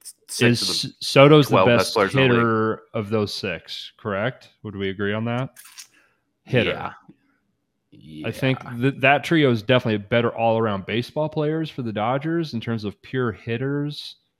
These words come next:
Speaker 2: They might even have the advantage there. I don't know. Freeman's unbelievable. Trey Turner's
Speaker 1: Trey Turner's
Speaker 2: somehow,
Speaker 1: unbelievable. Might win M V P.
Speaker 2: like, somehow, like, the most underrated player in the league and also maybe, like, the best player in the league.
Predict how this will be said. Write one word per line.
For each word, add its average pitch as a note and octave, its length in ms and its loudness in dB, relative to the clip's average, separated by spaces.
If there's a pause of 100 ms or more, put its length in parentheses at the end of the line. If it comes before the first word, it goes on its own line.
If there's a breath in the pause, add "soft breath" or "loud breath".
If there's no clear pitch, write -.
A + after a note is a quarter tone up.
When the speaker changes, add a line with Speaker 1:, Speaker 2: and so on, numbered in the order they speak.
(760)
Speaker 2:
They A2 140 -4
might G#2 200 -4
even F#2+ 140 -10
have F#2+ 140 -10
the G2 80 -4
advantage F2 460 -4
there. E2+ 260 -2
I E2+ 80 -2
don't F2+ 140 -4
know. E2 180 -4
Freeman's F#2 560 -4
unbelievable. E2+ 1120 -6
Trey F#2 180 -4
Turner's F2 600 -4
Speaker 1:
Trey A2+ 160 2
Turner's A2+ 360 0
Speaker 2:
somehow, D3+ 580 8
Speaker 1:
unbelievable. - 0 -
Might - 0 -
win D3+ 100 6
M C#3+ 80 0
V G2+ 80 -2
P. B2+ 240 0
Speaker 2:
like, B2 160 2 (240)
somehow, A#2+ 580 0
like, G#2+ 220 -4
the G#2+ 60 -4
most G#2 180 -4
underrated G#2 460 -4
player A2 180 -4
in G#2 80 -2
the G2 60 -2
league G2+ 320 -2
and G2+ 80 -4
also F#2 260 -8
maybe, G2+ 140 -6
like, G2+ 200 -8
the F2+ 80 -16
best - 320 -10
player G#2+ 220 -6
in G#2+ 100 -4
the G#2+ 60 -6
league. G#2+ 420 -6